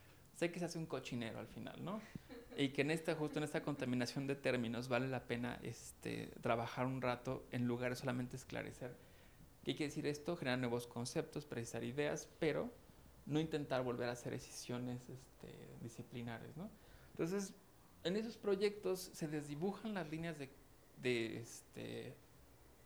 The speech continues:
de qué es hacer ciencia en sentido estricto y qué es hacer arte en sentido estricto. Eso genera problemas y por eso son los limitantes, ¿no? Porque tanto las artes como la ciencia no trabajan así, trabajan justamente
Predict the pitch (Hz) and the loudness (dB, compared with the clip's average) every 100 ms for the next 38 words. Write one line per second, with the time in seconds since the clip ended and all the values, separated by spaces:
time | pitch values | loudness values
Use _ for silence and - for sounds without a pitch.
0 | - - - - - - - - - - | -20 -20 -20 -20 -20 -20 -20 -20 -18 -2
1 | 135 135 151 170 156 139 139 - - - | -2 0 -2 -2 -2 0 0 -4 -10 -6
2 | 135 127 131 139 127 117 - 120 120 - | 0 2 0 -2 -4 -6 -6 -6 -6 -8
3 | - 123 - - 220 - - - - - | -6 -6 -6 -10 -12 -12 -18 -20 -20 -16
4 | - 131 135 131 123 120 117 127 127 117 | -10 -4 -4 0 2 2 -2 -6 -6 -6
5 | 120 120 - 143 143 - - - - - | -8 -8 -4 -4 -4 -10 -10 -16 -18 0
6 | 151 175 185 151 147 131 127 131 127 - | 0 2 0 0 0 2 2 2 0 -4
7 | - - 123 120 - 117 139 143 113 120 | -12 -6 -4 -4 2 2 4 0 0 -4
8 | 123 151 160 - 127 156 - - - - | -4 -2 -2 -6 -6 -6 -6 -10 -16 -18
9 | - - 123 113 147 160 165 170 156 160 | -18 0 2 4 4 4 6 6 6 4
10 | 147 151 143 135 131 127 151 139 127 131 | 0 -2 -2 2 2 0 0 -2 0 0
11 | 131 131 123 123 123 120 120 - 185 - | 0 2 4 2 0 -2 -4 -4 -4 -2
12 | 123 143 151 - 139 135 123 120 - 160 | -2 -2 -6 -8 -2 0 2 0 0 -2